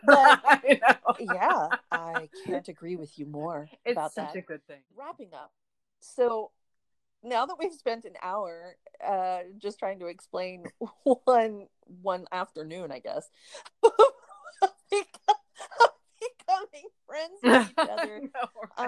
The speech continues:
Speaker 1: um,
Speaker 2: right?
Speaker 1: just know we've been through, we've been through fights, we've been through misunderstandings, we spent a year not speaking to each other, um, we have been through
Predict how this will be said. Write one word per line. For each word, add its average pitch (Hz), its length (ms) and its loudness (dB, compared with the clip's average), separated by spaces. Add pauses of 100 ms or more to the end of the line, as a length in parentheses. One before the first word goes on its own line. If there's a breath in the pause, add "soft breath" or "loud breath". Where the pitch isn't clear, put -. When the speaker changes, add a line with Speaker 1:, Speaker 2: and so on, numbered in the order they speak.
Speaker 1:
um, 233 80 -10
Speaker 2:
right? 262 80 -16
Speaker 1:
just 311 220 -10
know 285 240 -6
we've 320 280 -16
been 262 220 -12 (100)
through, 220 420 -12 (800)
we've 254 240 -14
been 214 220 -6
through 180 320 -12 (300)
fights, - 640 -8 (100)
we've 214 280 -6
been 190 220 -4
through 175 220 -10
misunderstandings, 262 1200 -2
we 208 120 -6
spent 175 300 -8
a 151 60 -10
year 208 480 0
not 359 200 4
speaking 320 400 -10
to 320 140 -10
each 311 180 -8
other, 311 420 0 (540)
um, 190 380 -4 (200)
we 240 260 -8
have 277 180 -12
been 233 240 -6
through 190 720 -8